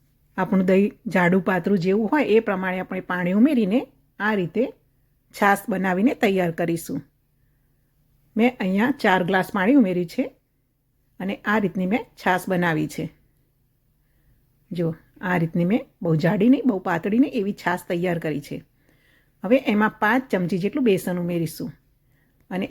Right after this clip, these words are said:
એને પણ ઝીરણી વડે ઝેરીને મિક્સ કરી લઈશું. હવે એમાં મસાલા કરીએ. એક ચમચી મીઠું ઉમેરીશું, એક ચમચી ધાણા જીરું પાવડર ઉમેરીશું, પાંચ ચમચી હળદર ઉમેરીશું. હળદર ઓપ્શનલ છે, ન ઉમેરવી હોય તો સ્કીપ કરી શકાય છે.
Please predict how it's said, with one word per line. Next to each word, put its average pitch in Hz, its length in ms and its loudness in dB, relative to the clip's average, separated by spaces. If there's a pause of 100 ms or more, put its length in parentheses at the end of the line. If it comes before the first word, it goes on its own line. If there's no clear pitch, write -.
એને 269 140 6
પણ 233 240 2
ઝીરણી 196 360 2
વડે 196 240 0
ઝેરીને 196 400 4
મિક્સ 269 180 -2
કરી 175 300 -4
લઈશું. 165 420 -8 (1500)
હવે 277 60 -12 (140)
એમાં 247 200 6
મસાલા 202 380 2
કરીએ. 170 320 -4 (520)
એક 269 220 0
ચમચી 190 320 0
મીઠું 180 320 2
ઉમેરીશું, 254 480 4 (380)
એક 220 200 -4
ચમચી 180 320 -4
ધાણા 180 260 0
જીરું 247 240 4
પાવડર 233 320 0
ઉમેરીશું, 233 440 0 (200)
પાંચ 202 240 -2
ચમચી 190 280 -2
હળદર 180 340 0
ઉમેરીશું. 240 440 4
હળદર 190 240 0 (140)
ઓપ્શનલ 190 380 -2
છે, 180 140 -6
ન 185 140 -2
ઉમેરવી 196 420 2
હોય 170 120 0
તો 240 60 0
સ્કીપ - 300 -4
કરી 220 260 0
શકાય 151 340 -4
છે. - 100 -10